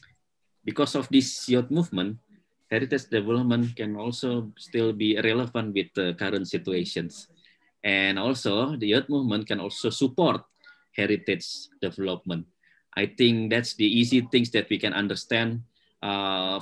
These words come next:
from what Mas Maulana ex-, just, uh, presented. And of course,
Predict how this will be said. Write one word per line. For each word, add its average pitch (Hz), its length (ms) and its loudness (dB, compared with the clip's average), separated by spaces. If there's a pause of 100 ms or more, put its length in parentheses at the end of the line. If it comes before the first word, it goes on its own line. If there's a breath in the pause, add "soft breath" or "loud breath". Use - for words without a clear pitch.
(120)
from 98 400 -6
what 101 300 -4 (160)
Mas 98 260 -6
Maulana 95 480 -2
ex-, - 540 -12 (180)
just, 90 320 -4
uh, 85 240 -6
presented. 92 560 -2 (560 soft breath)
And 104 140 0
of 110 180 -2
course, 147 400 2